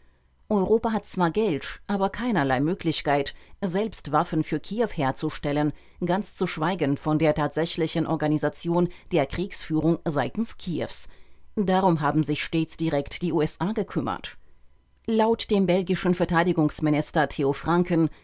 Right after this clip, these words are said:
hätten die Europäer selbst eine Zeitbombe in der nato gelegt, indem sie nach dem Zusammenbruch der U d S S R die Verteidigungsausgaben gekürzt haben. Tatsächlich war Europa ohne die U S A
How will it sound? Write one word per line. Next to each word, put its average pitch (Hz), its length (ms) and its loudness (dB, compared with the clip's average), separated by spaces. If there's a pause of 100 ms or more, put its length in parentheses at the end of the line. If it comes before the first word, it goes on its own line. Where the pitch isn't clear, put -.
(180)
hätten 247 380 2
die 220 140 4
Europäer 208 520 2
selbst 190 460 -2
eine 147 220 0
Zeitbombe 170 640 0
in 180 200 2
der 170 120 2
nato 170 340 -2
gelegt, 143 540 -4 (320)
indem 208 380 2
sie 143 200 2
nach 135 220 2
dem 151 200 0
Zusammenbruch 160 680 2
der - 180 0
U 160 80 -2
d 147 80 0
S 147 140 0
S - 200 0
R 175 280 2 (360)
die 247 100 -2
Verteidigungsausgaben 156 1300 0
gekürzt - 560 -2
haben. 127 400 -4 (600)
Tatsächlich 196 840 -2
war 156 200 0
Europa 180 500 4
ohne 196 260 0
die 143 140 -4
U 151 100 0
S 151 200 0
A 170 200 4